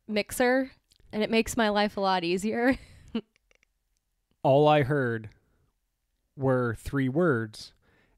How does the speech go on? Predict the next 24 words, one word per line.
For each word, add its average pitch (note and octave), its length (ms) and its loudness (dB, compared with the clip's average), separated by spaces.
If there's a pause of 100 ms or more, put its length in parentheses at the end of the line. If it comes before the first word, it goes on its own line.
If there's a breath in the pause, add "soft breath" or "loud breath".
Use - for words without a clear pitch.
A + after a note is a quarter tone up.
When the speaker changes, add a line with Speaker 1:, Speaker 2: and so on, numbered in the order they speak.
Speaker 2:
"Expect - 540 -6
more A#2+ 200 -4
focaccia." - 560 -12 (120)
Speaker 1:
N-, G#3+ 140 -10
okay. A#3 400 -4
Speaker 2:
So D#3 180 0
I'm C#3+ 100 2
very C#3+ 240 4
excited B2 320 -4
about A2 200 -8
that. C4+ 160 6
Speaker 1:
Okay. F3+ 420 -4 (320 soft breath)
But C#4+ 220 6
let's G4 240 -2
get G#4 180 4
into, D#4+ 500 0 (160)
speaking F4 480 0
of B3+ 80 0
volume G#3 760 4
and, G#3 360 -2
uh, F#3+ 320 2 (260 soft breath)
conical, A#3+ 760 4 (1200)
conical F4 440 4
things, B3 840 0